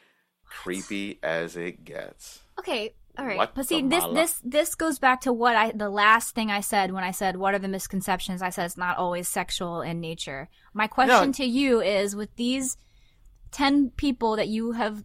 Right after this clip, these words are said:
Speaker 2: found on whatever list that you're looking at, is it sexual, or are they just, like, feeling some bond with this structure or whatever it is? Like, are they, like, what the heck is going on?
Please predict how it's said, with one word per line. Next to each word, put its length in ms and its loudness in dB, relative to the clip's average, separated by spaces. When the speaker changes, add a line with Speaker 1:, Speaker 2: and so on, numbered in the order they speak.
Speaker 2:
found 400 2
on 160 -2
whatever 400 0
list 340 -4
that 120 0
you're 140 -2
looking 320 -4
at, 220 -4
is 200 6
it 180 4
sexual, 800 -2
or 100 2
are 200 8
they 160 4
just, 300 -2
like, 160 -2
feeling 380 2
some 480 0
bond 560 4
with 360 -2
this 460 -4
structure 760 -2
or 300 -2
whatever 540 -2
it 100 -4
is? 380 -6
Like, 120 0
are 160 6
they, 420 0
like, 140 -2
what 280 2
the 80 2
heck 240 0
is 120 -2
going 280 -2
on? 300 -4